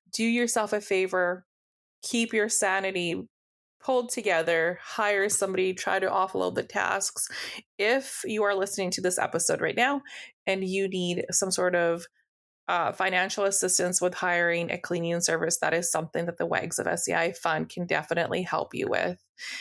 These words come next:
So please don't hesitate to reach out. If you're at that place in your life where you're like, "Man, I just need a little bit of a break here," please reach out to us and we will do our very best to help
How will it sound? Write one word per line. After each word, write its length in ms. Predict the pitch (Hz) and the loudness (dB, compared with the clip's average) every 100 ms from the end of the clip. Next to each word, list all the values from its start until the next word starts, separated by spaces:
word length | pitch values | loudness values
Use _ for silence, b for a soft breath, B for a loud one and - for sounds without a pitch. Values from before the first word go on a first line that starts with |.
| B | B
So 180 | - 175 | -2 -2
please 380 | 170 - 226 233 | -2 -2 0 2
don't 140 | 208 | 2
hesitate 520 | 190 180 175 - 175 - | 2 0 0 -2 -2 0
to 140 | 165 | -2
reach 300 | 165 160 - | -2 -2 0
out. 360 | 175 180 175 - B B - | 0 2 0 -4 B B -4
If 200 | 170 - | -4 -2
you're 220 | 170 160 | 0 0
at 240 | - 196 | 0 0
that 200 | 196 196 - _ - | 0 -2 -6 _ -6
place 480 | - 185 190 - - | 0 2 2 0 0
in 100 | 180 | 0
your 160 | 170 165 | 2 2
life 340 | 160 165 170 | 2 2 0
where 100 | 165 | -2
you're 220 | 165 160 | 0 2
like, 180 | 151 156 | 2 0
"Man, 360 | 185 180 175 175 | 0 2 2 0
I 280 | - 175 170 | 0 -2 -6
just 400 | - 165 160 165 | -2 0 2 0
need 200 | 170 165 | 0 0
a 80 | 160 | 0
little 200 | 151 151 | 0 0
bit 140 | 160 156 | 0 -2
of 100 | 156 | -2
a 60 | |
break 380 | 156 - 143 165 | -2 0 -2 -2
here," 360 | - 196 190 - | 0 2 0 -2
please 320 | - 175 180 | -2 0 2
reach 200 | 151 156 | 0 0
out 180 | 90 - | 0 -2
to 120 | - | -2
us 260 | 87 90 - | 0 0 0
and 140 | 165 | 0
we 140 | 165 151 | -2 0
will 160 | 160 | -2
do 220 | 160 147 120 | -2 -2 0
our 140 | 135 | -2
very 340 | 175 208 214 | -2 0 0
best 480 | 185 143 151 - - | 0 0 0 -2 -2
to 80 | 165 | -4
help 320 | 160 - - | -2 -2 -4